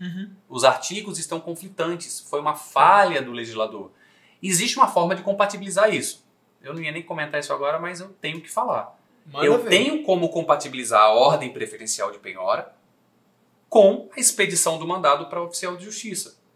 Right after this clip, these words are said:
Speaker 2: que o código não prevê, que é o meio para efetuar a penhora. Qual é o meio que o oficial de justiça tem hoje na prática para efetuar a penhora?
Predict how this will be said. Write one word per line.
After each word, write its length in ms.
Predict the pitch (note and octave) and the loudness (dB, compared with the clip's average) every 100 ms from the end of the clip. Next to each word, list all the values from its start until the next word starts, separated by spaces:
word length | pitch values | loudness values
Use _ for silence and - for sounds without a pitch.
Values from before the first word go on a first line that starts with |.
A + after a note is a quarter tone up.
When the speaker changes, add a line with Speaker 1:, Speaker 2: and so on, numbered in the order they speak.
| _ _ - | _ _ -8
Speaker 2:
que 140 | A3+ | -4
o 100 | B3+ | -4
código 460 | - D3+ E3 G3 A3+ | 4 6 6 4 -4
não 260 | E3 C#3+ | -4 -4
prevê, 520 | F#3 A#3 A#3 E3 - - _ _ _ _ _ _ _ _ _ | -4 -4 -4 -6 -8 -18 _ _ _ _ _ _ _ _ _
que 180 | - G#3 | -2 2
é 220 | D3 D3+ | 2 2
o 120 | A#3+ A#3 | -8 -8
meio 680 | E3+ C#3+ C#3 C#3 D3+ G3 | -8 -4 -4 -4 -6 -10
para 420 | - - B2+ A#2+ C#3+ | -12 4 6 6 2
efetuar 420 | D3 D3+ C#3 C#3 | -4 -6 -2 -2
a 60 | |
penhora. 300 | D3 F#3 C#3+ | -2 -4 -4
Qual 160 | - B3 | -2 0
é 40 | |
o 100 | C4+ | 0
meio 380 | A3 F3+ F3+ E3 | 0 -2 -4 -6
que 80 | - | -12
o 60 | D3+ | -12
oficial 340 | D3 D3 C#3+ | -6 -4 -4
de 80 | C3+ | -6
justiça 360 | B2+ C3+ B2 | -14 -12 -12
tem 200 | C3+ C3+ | -12 -14
hoje 200 | B2 A2+ | -12 -10
na 80 | A#2 | -10
prática 500 | A#2 - G2+ G2+ - | -4 0 0 0 -10
para 100 | - | -16
efetuar 320 | G2+ G#2+ G2+ | -16 -10 -8
a 40 | - | -8
penhora? 440 | G#2 F#2+ F2 - | -8 -6 -8 -12